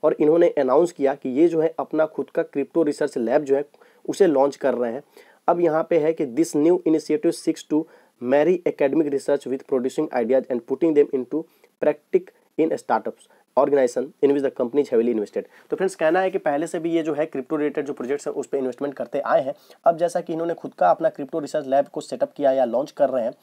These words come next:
तो यहाँ पे इनका कहना है कि ये किस चीज़ की ध्यान देंगे, तो जो भी एकेडमिक की रिसर्च होगी, जो भी आइडिया आएंगे, इसको इस स्टार्टअप में जो है कि नए तरह के प्रोजेक्ट पे काम कर रहे हैं, ऑर्गेनाइजेशन जो इनको, इन्होंने नया सेटअप किया है, उस पे काफ़ी इन-, अ,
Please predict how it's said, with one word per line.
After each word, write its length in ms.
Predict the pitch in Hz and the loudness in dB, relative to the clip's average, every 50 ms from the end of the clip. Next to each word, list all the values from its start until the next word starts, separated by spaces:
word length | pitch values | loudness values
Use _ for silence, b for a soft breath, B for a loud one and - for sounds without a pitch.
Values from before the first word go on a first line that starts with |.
| B B B B B B - | B B B B B B -8
तो 80 | 160 | -6
यहाँ 180 | 156 147 151 180 | -2 0 0 0
पे 100 | 180 185 | 0 -2
इनका 180 | 170 165 170 | -2 -2 -2
कहना 280 | 170 - 160 151 156 165 | -2 0 0 2 4 2
है 120 | 165 165 | 2 2
कि 80 | 160 160 | -2 -6
ये 140 | 147 135 151 | -10 -10 -10
किस 240 | - _ 175 165 - | -8 _ -10 -8 -8
चीज़ 120 | 160 151 | -10 -12
की 140 | - - 160 | -10 -10 -10
ध्यान 280 | 143 127 127 135 139 | -4 -2 -2 -2 0
देंगे, 220 | 135 139 131 135 151 | -2 -2 -4 -4 -6
तो 140 | - - 143 | -8 -10 -8
जो 160 | 135 143 143 | -8 -6 -4
भी 140 | 160 180 - | -4 -4 -6
एकेडमिक 440 | 165 131 - 151 139 143 156 165 160 | -6 -2 -2 -2 -2 0 -4 -4 -6
की 120 | _ 165 151 | _ -8 -6
रिसर्च 440 | 135 127 - - 147 147 147 - | -6 -8 0 2 2 2 2 -2
होगी, 220 | 151 135 127 143 139 | -6 -8 -6 -8 -6
जो 160 | 127 143 135 | -6 -6 -6
भी 180 | 131 131 147 - - - - | -6 -6 -8 -10 -8 -8 -6
आइडिया 380 | 117 127 139 135 147 165 156 | -4 -4 -4 0 2 4 4
आएंगे, 320 | 143 135 135 135 135 147 147 b b b b b b b b _ _ | 4 4 0 -2 -2 -4 -6 b b b b b b b b _ _
इसको 340 | 156 151 - - - 190 185 - | -10 -10 -8 -2 -2 -2 -2 -2
इस 120 | 170 160 - | -6 -8 -8
स्टार्टअप 480 | 175 151 - - 131 131 - - 147 | -10 -4 -2 -2 -2 0 -2 -4 -4
में 120 | 156 147 139 | -4 -4 -2
जो 80 | 147 | -2
है 80 | 147 139 | -4 -4
कि 120 | - 156 | -4 -6
नए 220 | 135 120 113 123 135 | -6 -4 -4 -6 -6
तरह 160 | - 135 135 | -6 -8 -8
के 80 | 135 | -8
प्रोजेक्ट 320 | 123 - 120 113 131 131 - | -8 -10 -8 -8 -8 -8 -8
पे 60 | 131 | -8
काम 220 | - - 107 120 | -6 -4 -6 -6
कर 160 | 131 127 131 123 | -6 -6 -6 -6
रहे 120 | 123 131 | -4 -6
हैं, 100 | 151 - _ _ | -6 -8 _ _
ऑर्गेनाइजेशन 460 | 127 117 113 120 117 117 113 - 139 131 | -4 -4 -2 -2 -4 -4 -4 -4 -6 -4
जो 120 | 123 131 | -4 -4
इनको, 240 | 123 120 113 - - | -4 -6 -8 -10 -12
इन्होंने 280 | 123 123 123 123 127 | -10 -8 -6 -6 -6
नया 180 | 123 117 117 120 | -6 -4 -6 -6
सेटअप 280 | - - 123 - 151 - | -8 -8 -10 -12 -12 -8
किया 120 | - 151 147 | -6 -6 -6
है, 80 | - B B B B B - | -6 B B B B B -8
उस 100 | 170 - | -8 -8
पे 440 | - _ 208 202 180 - _ _ _ _ _ _ | -2 _ 0 0 0 -2 _ _ _ _ _ _
काफ़ी 380 | - 135 143 143 - 214 - - _ _ _ | -6 -6 -4 -2 -4 -6 -6 -10 _ _ _
इन-, 260 | 185 165 151 - _ | -6 -6 -6 -4 _
अ, 180 | 156 147 147 147 | 0 0 2 0